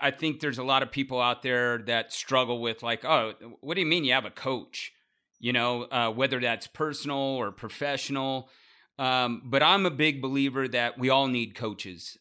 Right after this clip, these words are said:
Um, I have my own personal coach, uh, personally and professionally, uh, a guy named Todd Durkin. Uh, he's a guy that lights me up.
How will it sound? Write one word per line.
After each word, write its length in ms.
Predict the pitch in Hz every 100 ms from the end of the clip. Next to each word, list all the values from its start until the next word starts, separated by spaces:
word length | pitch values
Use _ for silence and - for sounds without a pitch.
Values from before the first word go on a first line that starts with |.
| -
Um, 340 | 110 110 110 -
I 100 | 127
have 160 | 151 143
my 200 | 147 147
own 220 | 151 147
personal 420 | 143 139 156 147
coach, 600 | 139 147 147 147 - - -
uh, 220 | 131 127 127
personally 460 | - 151 151 147
and 80 | 139
professionally, 840 | - 120 139 139 - 143 143 143 139 - - - -
uh, 220 | 120 117
a 40 | 107
guy 160 | 131
named 240 | 139 131 120
Todd 300 | 143 139 120
Durkin. 520 | 131 135 147 139 139 135 _ _
Uh, 160 | 117 117
he's 220 | 127 131
a 60 | 120
guy 240 | 131 135
that 180 | 123 139
lights 320 | 135 139 -
me 160 | 143 135
up. 300 | 135 135